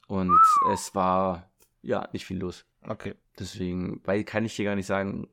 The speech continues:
Speaker 1: äh, wie krass das genutzt wird. Kann mir das schon vorstellen,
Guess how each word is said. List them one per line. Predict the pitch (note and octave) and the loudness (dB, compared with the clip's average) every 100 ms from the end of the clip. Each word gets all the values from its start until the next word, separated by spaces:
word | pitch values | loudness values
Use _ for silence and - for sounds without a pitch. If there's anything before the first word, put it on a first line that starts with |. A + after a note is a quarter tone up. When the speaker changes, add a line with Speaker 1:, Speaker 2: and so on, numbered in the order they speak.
| - | -8
Speaker 1:
äh, | G2 F2+ F2 | -6 -6 -6
wie | G2+ | -8
krass | - G#2+ G2+ - | -6 -6 -6 -8
das | F#2+ - - | -12 -14 -12
genutzt | A2 G2+ C#3 - | -8 -6 -8 -8
wird. | D3+ D3 - _ _ _ - | -8 -8 -14 _ _ _ 0
Kann | E3+ | 4
mir | D#3+ | 4
das | A#2+ | 2
schon | - C3 | 0 -2
vorstellen, | C3+ A#2+ - A2 G2 F#2 - | 0 -2 -2 -2 -2 -4 -8